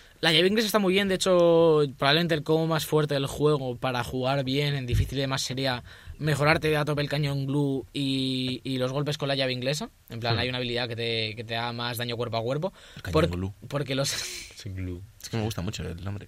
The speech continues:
Speaker 2: Uh, pues
Speaker 1: Súper.
Speaker 2: mola
Speaker 1: El
Speaker 2: usarla, ¿eh? Yo, yo hasta que no gasté todo no, no dejé la demo.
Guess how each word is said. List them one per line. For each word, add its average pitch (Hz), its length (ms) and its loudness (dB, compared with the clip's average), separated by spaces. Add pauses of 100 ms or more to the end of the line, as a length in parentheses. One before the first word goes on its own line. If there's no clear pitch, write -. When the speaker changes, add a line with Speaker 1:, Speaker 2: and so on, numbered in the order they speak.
(120)
Speaker 2:
Uh, 113 120 0
pues 98 180 0
Speaker 1:
Súper. 110 80 0
Speaker 2:
mola 123 120 4
Speaker 1:
El 143 40 6
Speaker 2:
usarla, 127 420 4
¿eh? 107 80 0
Yo, 110 80 6
yo 107 120 4
hasta 120 200 4
que 135 80 2
no 131 140 2
gasté 123 280 0
todo 123 280 2
no, 117 220 0
no 107 120 0
dejé 104 160 -2
la 98 100 2
demo. 101 240 0